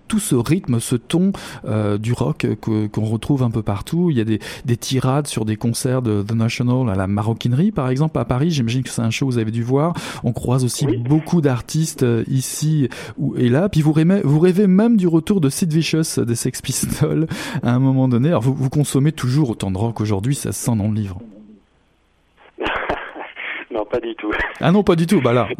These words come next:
Speaker 1: <laughs>
Speaker 2: Non, non, non, c'est, euh, non, non. <laughs> Je suis plutôt quelqu'un d'assez, euh, d'assez sain et, euh, et je prends soin de mon corps. Euh, je, je fais beaucoup de sport, hein, ça, c'est,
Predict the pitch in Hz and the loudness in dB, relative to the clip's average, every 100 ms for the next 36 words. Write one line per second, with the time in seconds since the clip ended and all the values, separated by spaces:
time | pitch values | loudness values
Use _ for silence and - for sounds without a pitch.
0 | 120 - 165 156 - - - - _ _ | -4 -4 -4 -6 -10 -16 -20 -20 _ _
1 | _ - - - - - 117 117 117 113 | _ -20 -18 -14 -14 -4 -2 0 0 0
2 | 107 104 - 92 92 87 85 82 85 98 | 0 -4 -4 -6 -4 -4 -6 -8 -10 -8
3 | 92 - - - - - - - - - | -6 -8 -8 -10 -10 -12 -14 -12 -14 -14
4 | - - 113 - 117 127 123 101 - 117 | -14 -12 -12 -12 -6 -4 -4 -6 -4 -2
5 | 107 95 - 110 104 90 87 85 82 92 | -2 -4 -6 -4 -4 -2 -4 -6 -6 -6
6 | 92 - 95 - 117 117 117 113 87 87 | -6 -10 -14 -10 -8 -6 -6 -6 -6 -8
7 | 82 78 78 - - - - - 101 - | -10 -12 -18 -20 -20 -14 -12 -8 -8 -6
8 | 117 117 104 - 107 101 87 82 82 80 | -4 -2 -4 -2 -2 0 -2 -6 -10 -12
9 | 82 82 85 - 90 98 - 98 98 - | -12 -12 -12 -12 -12 -12 -10 -10 -10 -6
10 | 92 80 82 - - - 151 196 | -6 -6 -12 -12 -14 -6 0 0